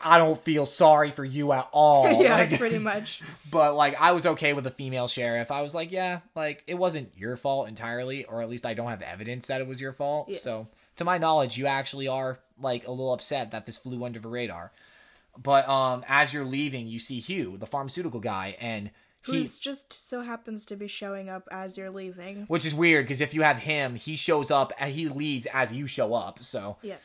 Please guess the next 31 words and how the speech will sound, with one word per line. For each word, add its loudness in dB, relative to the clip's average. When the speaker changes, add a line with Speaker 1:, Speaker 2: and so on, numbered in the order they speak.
Speaker 1:
But, 2
like, 0
the, 0
if -6
you -4
have 4
the -2
Mind 2
Palace, 0
he -6
shows -2
up 0
as 0
you're -8
leaving, -8
and -4
he -4
makes -4
comments -4
that, -6
like, -6
ring -6
in -8
your -10
ear, -8
and -10
you're -8
like, -8
"Wait -10
a -10
minute, -12